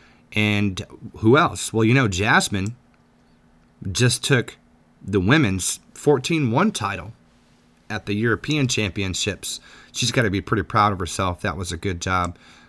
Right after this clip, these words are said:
Uh, tough field for that. And, you know, the Americans have got something else to worry about now when it comes to the Mosconi Cup. The Euros have picked a new coach,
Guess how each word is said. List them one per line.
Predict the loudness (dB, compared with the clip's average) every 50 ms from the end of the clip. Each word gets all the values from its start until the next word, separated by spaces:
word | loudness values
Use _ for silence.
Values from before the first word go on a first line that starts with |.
| _ -10
Uh, | -6 -4 -2 -2 -4 -6 -10 -14 -18 -18 -20 -20 -20 -14 -6
tough | 0 0 0 0 0 -4
field | -8 -4 -2 0 0 -2 -4 -6
for | -6 -4 -2
that. | 0 2 2 2 0 -2 -6 -16 -20 -20 -20 -20 -20 -20 -20 _ _ _ _ _ _ -2
And, | 0 2 2 2 2 2 2 0 -2 -8 _ _ _
you | -2 0
know, | 2 4 4 4 4 2 0 -2 -4 -8 _ _ _ _ -6
the | -2 -2
Americans | 0 2 2 4 4 4 2 2 0 -2 0 0 0
have | -2 -2 0
got | 0 2 2 0 0
something | 0 0 0 0 0 0 0
else | 2 2 0 0
to | 0 0
worry | 2 4 4 4 4 2
about | 0 -2 -4 -4 -4 -4
now | -4 -4 -2 -2 -2
when | -2 -2 -4
it | -6 -4
comes | -4 -4 -4 -4 -4
to | -6 -6
the | -4
Mosconi | -4 -4 -4 -4 -4 -2 0 0 0 0 -2
Cup. | -4 -4 -4 -4 -4 -8 _ _ _ _ _ _ _ _ _ _ _ _ _ _ _ _ _ _ _ _ _ _ _ _ _ _ _
The | -8 -4 -2 -2 0 2 4
Euros | 6 6 6 6 6 6 6 4 4 2 0 -2 -8
have | -10 -8 -6 -6 -6 -8 -6
picked | -4 -2 -2 -2 -4 -8 -6
a | -4 -4
new | -2 0 0 0 0 -2 -4
coach, | -2 0 0 0 0 -2 -4 -6 -6 -6 -6 -8 -12